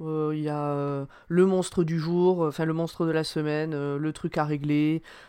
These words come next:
Euh, le docteur arrive à tout régler au dernier moment en claquant des droits, des doigts alors que la situation était désespérée. Bon, c'est vraiment une trame ultra classique. Ça fait plaisir de temps en temps. Je pense que d'ici la semaine prochaine, j'aurai oublié cet épisode.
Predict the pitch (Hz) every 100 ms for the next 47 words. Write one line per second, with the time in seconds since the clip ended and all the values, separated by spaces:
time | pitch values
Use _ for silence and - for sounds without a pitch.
0 | - - 151 151 147 147 165 165 165 -
1 | 170 165 156 156 160 156 151 156 151 147
2 | 151 151 151 151 151 151 147 147 160 147
3 | 147 151 151 151 160 151 160 151 143 156
4 | 143 143 - 147 139 156 151 143 151 -
5 | 156 143 - 156 170 180 180 170 170 -
6 | 185 175 - 170 156 - 214 - - -
7 | - - 185 180 170 175 175 165 170 165
8 | 160 165 190 - - - - - - -
9 | _ _ _ - 170 220 - 233 - 226
10 | 190 202 214 208 196 185 190 202 185 175
11 | 170 175 170 165 143 131 -